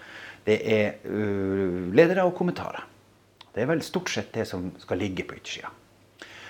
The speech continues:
Ellers så er alt som du finner på framtid nord dot N O betalt innhold, og det er fordi at uten brukerinntekter, som det heter i mediebransjen, altså, øh, penger fra abonnentene,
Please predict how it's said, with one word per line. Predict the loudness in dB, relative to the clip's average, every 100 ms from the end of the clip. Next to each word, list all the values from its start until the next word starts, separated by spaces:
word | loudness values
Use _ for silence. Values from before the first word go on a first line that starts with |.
| -16 6
Ellers | 10 12 10 8
så | 4
er | 6 4 4
alt | 2 0 -8 -18 -18 -16
som | -6 -4
du | -2 -2
finner | -2 -2
på | -6
framtid | -8 -6 -4
nord | -4 -4
dot | -4 -6
N |
O |
betalt | -8 -6 -6 -6
innhold, | -8 -4 4
og | 6
det | 8
er | 6 4 2 -6 -20 -8
fordi | -4 2 2
at | 2 0
uten | 4 4 2 -10 -12 -16 _ _
brukerinntekter, | 0 0 2 -2 -2 -6 -8 -14 -16 -18
som | -16 -10
det |
heter | -6 -6 -8 -14
i | -16 -16 -16 -4
mediebransjen, | 0 6 8 8 2 0 -16 -18 -18 -18 -6
altså, | 0 0 2 -2 -2 -6 -10 -2
øh, | 2 4 2 0 -2
penger | -2 0 -2 -4
fra | -2
abonnentene, | 0 2 2 0